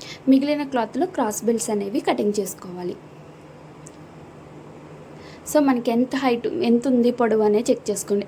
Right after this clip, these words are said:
సపోజ్ మీకు పన్నెండున్నర ఇంచులు ఉందనుకోండి, పన్నెండున్నర ఇంచులు అనేది ఉంటే టూ ఇంచెస్ తగ్గించుకోండి, పదిన్నర వస్తుంది. So నాకైతే పన్నెండు ఉంది, దాంట్లో టూ ఇంచెస్ తగ్గించుకుంటే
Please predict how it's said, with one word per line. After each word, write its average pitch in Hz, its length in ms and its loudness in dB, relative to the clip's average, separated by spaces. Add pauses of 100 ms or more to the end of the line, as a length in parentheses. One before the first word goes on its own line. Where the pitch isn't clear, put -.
(140)
సపోజ్ 294 420 0
మీకు 302 400 -2 (460)
పన్నెండున్నర 247 540 4
ఇంచులు 226 300 -4
ఉందనుకోండి, 196 680 -4 (360)
పన్నెండున్నర 269 580 4
ఇంచులు 247 340 -4
అనేది 254 340 -2
ఉంటే 247 440 -2 (100)
టూ 320 80 4
ఇంచెస్ 262 340 2
తగ్గించుకోండి, 175 600 -4 (120)
పదిన్నర 208 440 0
వస్తుంది. 165 400 -10 (320)
So 311 60 0
నాకైతే 247 360 0
పన్నెండు 214 480 0
ఉంది, 208 300 -2
దాంట్లో 233 420 0
టూ 254 160 -2
ఇంచెస్ 233 360 -2
తగ్గించుకుంటే 214 640 -2